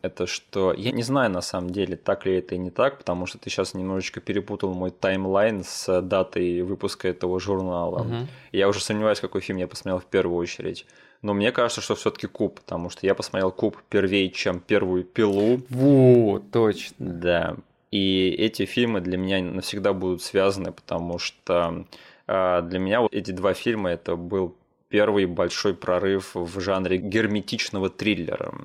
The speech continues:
Speaker 2: Мгм.
Speaker 1: И я помню, что это произошло именно в тот момент, когда фильмов этого жанра разводилось просто как грязь. <laughs> Потому что «Пила» породила за собой целый франчайз, от которого я устал просто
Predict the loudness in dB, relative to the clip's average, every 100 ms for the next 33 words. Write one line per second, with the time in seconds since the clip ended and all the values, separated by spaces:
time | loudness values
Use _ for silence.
0 | -10 -8 -6 -8 -12 _ -4 0 2 2
1 | 4 2 4 2 2 -2 -4 _ 2 4
2 | 6 6 6 2 2 0 0 0 2 2
3 | 4 0 2 2 2 2 0 2 0 0
4 | -2 0 0 0 0 2 2 0 -4 -2
5 | 2 4 4 2 2 2 2 0 0 0
6 | 0 2 2 4 4 2 0 2 2 2
7 | 0 0 0 2 0 0 -2 0 2 4
8 | 4 2 0 -2 -6 -8 -10 -12 -12 -6
9 | 0 2 2 0 0 2 2 2 2 4
10 | 4 2 0 0 2 2 2 2 2 0
11 | -2 -2 -2 2 2 0 -2 -2 -2 -2
12 | -2 0 0 0 -2 -4 -4 0 2 2
13 | 4 4 2 0 0 2 2 2 0 0
14 | 0 0